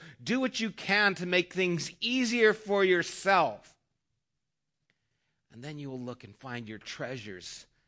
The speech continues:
have rotted away and they've been stolen by time, and you're left with nothing because you've been picking fruit, but you haven't been planting trees, because you've been concerned about keeping your own life,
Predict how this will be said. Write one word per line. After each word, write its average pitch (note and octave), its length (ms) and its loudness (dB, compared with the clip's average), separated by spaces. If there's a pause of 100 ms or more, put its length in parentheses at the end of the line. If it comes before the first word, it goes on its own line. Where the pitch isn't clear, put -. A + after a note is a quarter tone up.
(320)
have A2 380 -10
rotted C3+ 440 -8
away F#2 640 -12 (340)
and C3+ 120 -8
they've C3+ 280 -4
been B2 180 -4
stolen C#3 840 -6
by G#2 240 -6
time, G#2+ 600 -14 (280)
and C3+ 160 -10
you're D3 200 -6
left C3+ 360 -8
with B2 260 -18
nothing G#2 720 -14 (340)
because C3+ 360 -10
you've D3 180 -8
been C3+ 160 -6
picking D3 440 -10
fruit, - 500 -6 (280)
but B2+ 100 -10
you B2 100 -8
haven't A#2+ 360 -8
been G#2+ 160 -12
planting G2+ 600 -16
trees, F#2 500 -16
because C3 380 -8 (180)
you've D3 200 0
been D3+ 140 -6
concerned E3 520 -6
about C#3+ 340 -6 (240)
keeping F3 380 -6
your D3+ 400 -2
own D3 520 -6
life, B2 560 -12